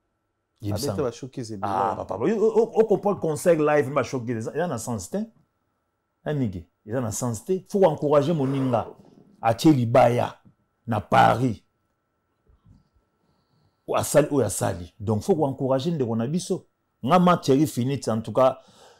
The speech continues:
Speaker 1: na encourager ma Fabregas. Donc, même kutu, nasalaki ba publicité na nga, nalobelaki pe ba, ba, na ba page mosusu, nasalaki ba nini na nga, ba, ba, ba direct na nga, nalobelaki, nasengai na ba finitwa,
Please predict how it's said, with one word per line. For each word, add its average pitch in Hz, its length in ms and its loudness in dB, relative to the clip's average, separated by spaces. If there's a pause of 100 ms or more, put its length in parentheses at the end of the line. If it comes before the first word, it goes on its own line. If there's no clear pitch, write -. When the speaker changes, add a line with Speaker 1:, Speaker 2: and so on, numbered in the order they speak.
(160)
Speaker 1:
na 104 140 -2
encourager 120 500 2
ma 117 140 -4
Fabregas. 92 720 -8 (320)
Donc, 120 280 0
même 131 240 0
kutu, 131 220 -4
nasalaki 107 400 0
ba 110 100 0
publicité 98 420 -6
na 110 100 -2
nga, 110 80 -2
nalobelaki 107 480 -2
pe 123 80 -4
ba, 92 400 -4 (320)
ba, 90 140 -4
na 95 120 -6
ba 95 100 -4
page 110 280 2
mosusu, 101 400 -6
nasalaki 113 360 0
ba 95 100 -4
nini 110 140 -2
na 98 100 -4
nga, 107 220 -4
ba, 92 140 -4
ba, 87 100 -8
ba 92 100 -8
direct 104 360 -4
na 92 120 -10
nga, 113 280 -6 (200)
nalobelaki, 113 600 -4
nasengai 120 340 -4
na 117 60 -4
ba 101 100 -4
finitwa, 98 600 -6